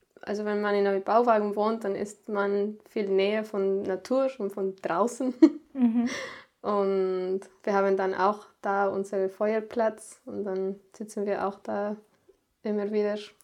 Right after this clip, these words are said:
Speaker 1: zwischen uns. Ja.
Speaker 2: Ganz nah
Speaker 1: <laughs>
Speaker 2: am Wetter und
Speaker 1: Ja,
Speaker 2: an den
Speaker 1: genau.
Speaker 2: Jahreszeiten. Ja. Ja, und, ähm, ihr habt ja auch, glaub ich,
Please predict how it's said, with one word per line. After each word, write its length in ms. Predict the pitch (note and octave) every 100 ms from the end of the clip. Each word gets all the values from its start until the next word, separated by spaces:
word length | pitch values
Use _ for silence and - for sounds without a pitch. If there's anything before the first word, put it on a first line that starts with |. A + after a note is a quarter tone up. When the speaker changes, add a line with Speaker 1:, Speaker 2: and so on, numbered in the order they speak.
| _
Speaker 1:
zwischen 380 | - A3 G#3+ G#3+
uns. 480 | G#3+ A3 A3 - - _ _
Ja. 200 | A3 A3
Speaker 2:
Ganz 220 | A3+ -
nah 480 | A3+ G#3 A#3+ G#3 B3
Speaker 1:
<laughs> 40 | -
Speaker 2:
am 220 | G3+ G3
Wetter 640 | A#3 A#3 A#3+ G#3+ G#3 G#3+ C4 B3+
und 360 | D#4 D4 B3 -
Speaker 1:
Ja, 160 | G#3
Speaker 2:
an 80 | G3
den 140 | A3
Speaker 1:
genau. 100 | G#3+
Speaker 2:
Jahreszeiten. 1080 | G3+ A3 A3+ F4 G#4 G#4 A3+ A3 - A3+ A3+ - -
Ja. 320 | A#3+ G#3 G3 A#3+ - _ _ _ _ _ _ _ _ _ _
Ja, 320 | E4 D4 A3+
und, 320 | A#3 A#3 A#3 -
ähm, 300 | A#3+ A3+ A3+
ihr 120 | A#3
habt 180 | B3 -
ja 200 | B3 -
auch, 100 | -
glaub 260 | - A3 G#3+
ich, 280 | A#3 -